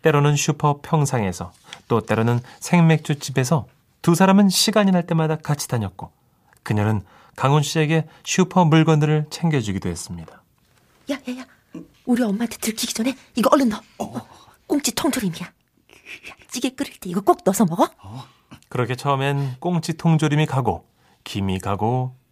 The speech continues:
Speaker 1: 그러다 그녀가 직접 가고, 또 그러다 자취방에서 안 나오고, 그리고 마침내 누가 먼저랄 것도 없이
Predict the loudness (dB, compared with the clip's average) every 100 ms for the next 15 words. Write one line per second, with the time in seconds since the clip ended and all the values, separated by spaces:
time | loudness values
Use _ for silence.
0 | -8 -2 2 2 2 -6 _ 0 4 4
1 | 4 -2 0 0 0 -4 -2 0 -2 -10
2 | _ _ _ _ 0 2 2 2 4 2
3 | 0 -6 _ _ -8 -8 -4 0 2 2
4 | 0 -4 _ _ _ 0 2 2 -2 -4
5 | -6 -12 -16 _ _ _ _ _ _ _
6 | -4 2 4 4 2 4 4 2 -8 _
7 | _ -6 0 2 4 4 4 4 2 0
8 | 0 0 0 0 -2